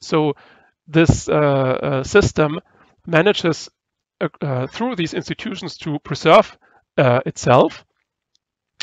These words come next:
Um, we can imagine that is, it, it displays a high degree of social and historical stability if the institutions are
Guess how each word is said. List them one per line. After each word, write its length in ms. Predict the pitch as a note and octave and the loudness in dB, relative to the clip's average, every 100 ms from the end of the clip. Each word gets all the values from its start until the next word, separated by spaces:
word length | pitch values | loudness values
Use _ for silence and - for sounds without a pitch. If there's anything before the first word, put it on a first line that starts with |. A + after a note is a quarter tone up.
| _ | _
Um, 400 | - C#3+ D3 D3 D3 | 4 4 4 -2 -8
we 80 | - | -4
can 140 | D#3+ | -2
imagine 320 | D3+ D#3+ - D3+ | 2 0 0 -2
that 180 | D3 - | -4 -2
is, 240 | D3 - | -6 -4
it, 220 | F3 D3+ | -8 -6
it 140 | - D#3 | -6 -6
displays 400 | F3 - E3 D3+ | -8 0 2 4
a 100 | D3 | 2
high 220 | - E3+ | 4 2
degree 320 | D#3+ E3 E3+ | 0 0 2
of 200 | D#3 - - - | 2 -2 -16 -20
social 360 | - E3+ D#3 E3+ | -10 -6 -6 -4
and 120 | C#3+ | -6
historical 580 | D3 - E3 D3 C#3 B2 - | -8 -2 -2 0 -4 -8 -10
stability 640 | - - C#3+ G3 - - E3+ - _ - - _ | -10 -4 2 2 2 0 0 -2 _ -20 -20 _
if 300 | - D#3 - - | 0 0 -4 -4
the 160 | D#3+ | 0
institutions 580 | D#3 - - F#3 D#3 D3 - | 0 -4 -10 -10 -10 -4 0
are 420 | B2+ B2+ A#2+ | 2 2 0